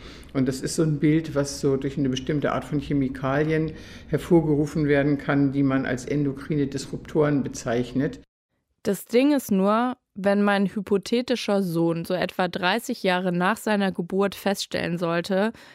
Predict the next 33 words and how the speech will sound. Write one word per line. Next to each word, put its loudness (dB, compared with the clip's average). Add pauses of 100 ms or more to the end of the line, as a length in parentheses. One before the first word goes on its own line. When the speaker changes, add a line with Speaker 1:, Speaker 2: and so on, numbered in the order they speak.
Speaker 2:
dass -2
er 0
Probleme 2
hat, -2 (140)
ein 2
Kind 0
zu -10
zeugen, 0 (800)
dann 2
wird 2
es -6
geradezu -2
unmöglich 0
sein, 0 (180)
direkte 0
Rückschlüsse -2
auf -4
meine 4
Belastung 0
mit -4
einem 4
oder 2
mehreren 2
dieser -2
kritischen -4
Phthalate 0
am 0
Ende 0
des -6
ersten -2
Trimesters -6
zu -10
ziehen. -10